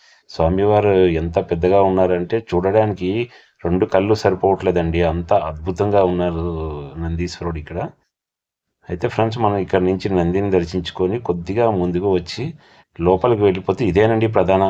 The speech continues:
ఆలయం. ఈ ఆలయంలోనే స్ఫటికలింగేశ్వర స్వామి ఉన్నారు. అయితే ఫ్రెండ్స్, మనకి ఇక్కడ లోపల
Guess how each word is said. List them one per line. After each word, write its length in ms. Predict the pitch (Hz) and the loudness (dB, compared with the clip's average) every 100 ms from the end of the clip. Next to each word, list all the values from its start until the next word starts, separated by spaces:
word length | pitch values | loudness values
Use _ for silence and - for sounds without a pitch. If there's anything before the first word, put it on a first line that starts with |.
| 95 | 2
ఆలయం. 400 | 92 95 98 143 143 | 2 2 0 -2 -2
ఈ 100 | 95 90 | -4 0
ఆలయంలోనే 720 | 87 95 98 101 98 98 135 160 - _ - | 2 2 0 0 0 0 -4 -6 -10 _ -20
స్ఫటికలింగేశ్వర 840 | - 87 85 101 95 95 95 95 | -4 -2 -2 -2 0 0 -2 -4
స్వామి 380 | 87 92 92 95 | -2 -2 0 0
ఉన్నారు. 440 | 87 85 85 95 165 - _ _ _ _ | 0 0 -2 -4 -6 -10 _ _ _ _
అయితే 240 | 90 92 131 | -6 -2 -2
ఫ్రెండ్స్, 300 | 120 113 113 | 0 -2 0
మనకి 300 | 101 98 95 90 | 0 0 -2 -8
ఇక్కడ 240 | 95 107 98 90 | -4 0 2 4
లోపల 380 | 87 98 117 | 2 2 2